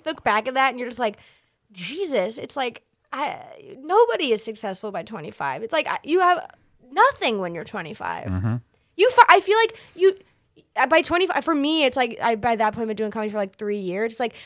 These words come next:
Speaker 1: by that point, you're like, you have no good jokes, but you've let go of all the terrible jokes.
Speaker 2: <laughs> Let's hope.
Speaker 1: Right? You, you're like, "Oh,
Speaker 2: If
Speaker 1: yeah,
Speaker 2: you're
Speaker 1: that's
Speaker 2: lucky.
Speaker 1: the best." The,
Speaker 2: Yeah.
Speaker 1: if you're lucky, you
Speaker 2: Yeah.
Speaker 1: stop doing your shitty ones, and you're like, "I don't have anything,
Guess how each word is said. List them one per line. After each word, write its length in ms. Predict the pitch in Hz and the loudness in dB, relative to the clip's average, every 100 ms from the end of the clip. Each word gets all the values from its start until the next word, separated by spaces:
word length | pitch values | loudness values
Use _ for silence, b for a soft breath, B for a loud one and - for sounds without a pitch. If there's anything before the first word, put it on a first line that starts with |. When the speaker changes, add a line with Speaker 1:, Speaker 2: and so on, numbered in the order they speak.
| B | B
Speaker 1:
by 140 | 330 | 4
that 220 | 277 349 427 | 8 8 8
point, 260 | 427 381 | 6 4
you're 140 | 302 294 | 4 4
like, 240 | 277 233 | 4 2
you 160 | 262 294 | 0 4
have 200 | 302 285 | 6 6
no 160 | 311 | 4
good 220 | 277 269 226 | 2 0 0
jokes, 380 | 220 208 247 - | 4 4 2 -2
but 140 | 247 | -2
you've 160 | 233 196 | -2 0
let 240 | 220 220 | 0 0
go 160 | 226 208 | 2 4
of 100 | 196 | 4
all 140 | 190 | 0
the 80 | 185 | 0
terrible 420 | 196 180 196 240 | -2 -2 0 -2
jokes. 540 | 277 277 302 - - 143 | 0 -2 -2 -6 -2 -2
Speaker 2:
<laughs> 100 | - | 0
Let's 220 | 123 127 - | -2 -2 -4
hope. 300 | 107 139 - | -4 -6 -4
Speaker 1:
Right? 240 | 320 320 | 6 6
You, 120 | 320 311 | 6 0
you're 240 | 285 311 | 2 4
like, 200 | 277 254 - | 4 2 2
"Oh, 300 | 302 262 - | 4 4 4
Speaker 2:
If 60 | |
Speaker 1:
yeah, 80 | 330 | 6
Speaker 2:
you're 40 | 240 | 6
Speaker 1:
that's 140 | 214 | 6
Speaker 2:
lucky. 120 | - | 6
Speaker 1:
the 20 | - | 6
best." 320 | 262 277 - | 4 4 -2
The, 100 | 294 | -2
Speaker 2:
Yeah. 180 | 117 139 | 2 2
Speaker 1:
if 60 | 196 | 2
you're 120 | 320 | 4
lucky, 300 | 269 294 240 | 4 4 -2
you 200 | 190 208 | -10 -8
Speaker 2:
Yeah. 80 | 226 | -2
Speaker 1:
stop 220 | 226 214 | 0 0
doing 220 | 220 220 208 | -2 -4 -4
your 100 | 214 | -6
shitty 240 | - 214 | -6 -4
ones, 280 | 196 190 202 | -4 -6 -8
and 120 | - | -6
you're 120 | 254 | -2
like, 160 | 240 - | -2 2
"I 320 | - 254 269 233 | 4 4 0 -6
don't 160 | 285 247 | -6 -6
have 260 | 269 277 | -2 -2
anything, 480 | 190 127 - 87 - | -4 -12 -16 -20 -12